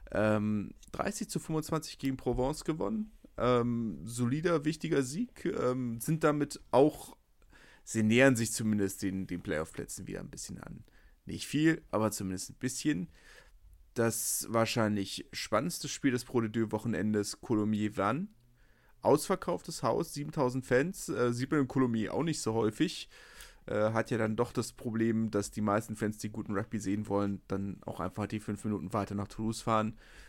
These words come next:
<laughs> Hat's immer alles seine Vor- und Nachteile. Ähm,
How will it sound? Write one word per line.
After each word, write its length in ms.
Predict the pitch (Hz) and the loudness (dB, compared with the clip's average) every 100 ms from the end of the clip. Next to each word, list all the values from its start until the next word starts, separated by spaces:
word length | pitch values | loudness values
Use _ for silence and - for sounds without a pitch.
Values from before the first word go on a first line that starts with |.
| - - - - - | -20 -20 -20 -20 -14
<laughs> 640 | - - - - - - | -8 -4 -2 -2 0 4
Hat's 220 | 139 143 | 6 6
immer 200 | 151 143 | 8 8
alles 200 | 117 139 | 10 8
seine 220 | 160 139 120 | 10 10 10
Vor- 180 | 127 | 8
und 80 | 123 | 8
Nachteile. 580 | 120 123 - 110 120 117 - - - - 143 117 - | 10 8 8 4 4 2 -4 -18 -16 -14 -14 -10 4
Ähm, 500 | 113 113 101 107 | 8 8 8 2